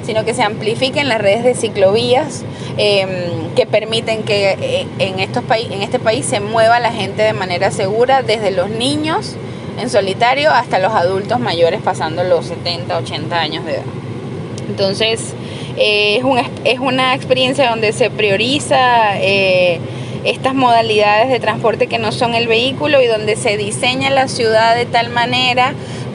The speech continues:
donde la infraestructura obligue a bajar el, el, la velocidad en ciertos lugares.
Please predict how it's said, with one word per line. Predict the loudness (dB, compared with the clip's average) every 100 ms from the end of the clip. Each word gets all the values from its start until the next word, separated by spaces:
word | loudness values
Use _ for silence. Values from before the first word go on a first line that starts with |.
| -6 -6 0
donde | 4 4 4
la | 2
infraestructura | 0 2 -2 0 -2 0 2 2 4
obligue | 4 4 2 2 2 2 2
a | 2
bajar | 4 2 0 2 2 -2 -8 -6
el, | -2 -2 -2
el, | 0 0 -2 -6 -2
la | 2
velocidad | 2 2 0 0 0 0
en | -2
ciertos | -4 -4 -6
lugares. | -4 -2 -4